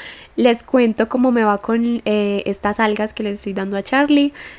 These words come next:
Se supone que se ven efectos en tres semanas, pero voy a esperar por ahí un mes y les cuento entonces qué tal, pero la verdad,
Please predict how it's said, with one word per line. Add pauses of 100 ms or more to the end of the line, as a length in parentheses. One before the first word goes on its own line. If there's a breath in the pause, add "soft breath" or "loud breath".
(380 loud breath)
Se
supone
que
se
ven
efectos
en
tres
semanas,
pero
voy
a
esperar
por
ahí
un
mes
y
les
cuento
entonces
qué
tal,
pero
la
verdad,